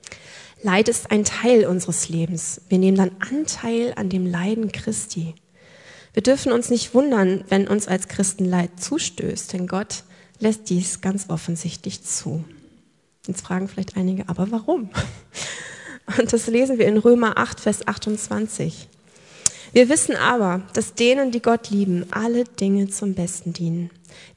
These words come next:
denen, die nach seinem Ratschluss berufen sind.“ Alles dient uns zum Besten.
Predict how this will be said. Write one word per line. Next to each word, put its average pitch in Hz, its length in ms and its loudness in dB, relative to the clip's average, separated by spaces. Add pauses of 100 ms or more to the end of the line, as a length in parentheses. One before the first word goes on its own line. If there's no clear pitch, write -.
denen, 233 280 4
die 220 120 4
nach 202 160 2
seinem 196 440 -2
Ratschluss 180 540 -4
berufen 170 480 -8
sind.“ 160 400 -8 (880)
Alles 180 560 0 (220)
dient 185 300 0
uns 180 280 -6
zum 185 180 0
Besten. 160 540 -4